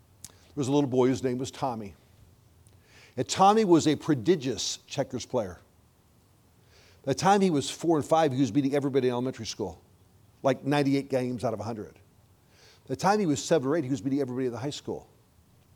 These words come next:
By the time Tommy was about twelve, he was beating the adults, like, ninety-nine times out of a hundred.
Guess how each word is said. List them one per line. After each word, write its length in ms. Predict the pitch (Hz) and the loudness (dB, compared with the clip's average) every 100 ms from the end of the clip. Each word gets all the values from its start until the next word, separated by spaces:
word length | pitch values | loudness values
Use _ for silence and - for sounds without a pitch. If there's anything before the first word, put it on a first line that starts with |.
| _ _ _ _ _ _ | _ _ _ _ _ _
By 100 | 156 | -4
the 60 | 156 | -2
time 300 | 185 214 208 | -2 -2 -2
Tommy 320 | - 175 175 | -4 -2 0
was 180 | 147 110 | 0 0
about 220 | 120 117 | -2 -2
twelve, 360 | - 180 143 110 | -2 0 0 0
he 80 | |
was 140 | 180 110 | -4 -2
beating 380 | 135 131 123 123 | 0 0 -2 -4
the 140 | 131 | -2
adults, 420 | 110 147 143 - | 0 0 0 -4
like, 140 | 127 101 | -6 -4
ninety-nine 400 | 127 123 113 110 | -6 -4 -6 -8
times 260 | 117 107 | -8 -8
out 80 | 113 | -8
of 60 | 95 | -8
a 60 | |
hundred. 240 | 104 107 | -10 -12